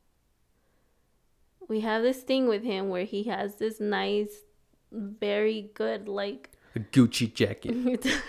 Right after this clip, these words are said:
Speaker 2: It's very Gucci.
Speaker 1: <laughs> No, it's like
Speaker 2: It's bougie. It's bougie.
Speaker 1: It's
Speaker 2: It's bougie.
Speaker 1: <laughs> it's
Speaker 2: It's not Gucci,
Speaker 1: nice.
Speaker 2: but it's bougie.
Speaker 1: It's nice.
Speaker 2: That's what bougie means.
Speaker 1: It covers him.
Speaker 2: That's what bougie
Speaker 1: It'll
Speaker 2: means.
Speaker 1: keep him warm,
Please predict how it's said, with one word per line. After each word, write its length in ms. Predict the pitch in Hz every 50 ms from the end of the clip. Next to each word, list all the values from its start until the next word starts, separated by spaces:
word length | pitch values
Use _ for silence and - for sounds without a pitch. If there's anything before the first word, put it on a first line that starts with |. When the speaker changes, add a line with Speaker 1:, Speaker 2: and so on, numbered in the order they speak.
| - - -
Speaker 2:
It's 100 | 120 110
very 200 | 107 110 107 110
Gucci. 520 | 107 - - 120 107 - - - 104 95 98
Speaker 1:
<laughs> 460 | - 262 233 - - 294 269 269 - -
No, 100 | 262 226
it's 180 | 220 226 226 226
like 140 | 226 226
Speaker 2:
It's 80 | 110 107
bougie. 440 | 107 110 127 127 123 110 110 98 98 - - -
It's 140 | 117 107
bougie. 360 | 107 117 117 110 95 92 90 - -
Speaker 1:
It's 240 | - 240 220 208 233 240 277 - -
Speaker 2:
It's 100 | 113 113
bougie. 340 | 110 117 107 95 - - - -
Speaker 1:
<laughs> 100 | - -
it's 300 | 277 277 285 247 277 -
Speaker 2:
It's 80 | 240 240
not 220 | 254 254 269 302
Gucci, 160 | - - 233
Speaker 1:
nice. 40 | 226
Speaker 2:
but 120 | 220 113 107
it's 80 | 104
bougie. 320 | 104 107 104 95 104 95 - - -
Speaker 1:
It's 280 | 262 254 254 226 -
nice. 680 | 254 233 226 226 233 254 262 247 226 226 226 226 247 240
Speaker 2:
That's 120 | 196 -
what 120 | - 139 101
bougie 220 | 107 101 98 104
means. 200 | 98 98 95 92 220
Speaker 1:
It 140 | 226 226
covers 520 | - 277 277 277 277 294 302 294 294 294 -
him. 460 | 277 226 214 202 208 214 220 240 262 - - - - - - - _ _ _ _ _
Speaker 2:
That's 80 | _ -
what 100 | - -
bougie 200 | - 107 104 -
Speaker 1:
It'll 120 | 220 220 220
Speaker 2:
means. 120 | 220 - -
Speaker 1:
keep 180 | - 254 254 262
him 200 | 311 311 294 277
warm, 640 | 294 294 302 285 233 214 196 196 214 233 254 277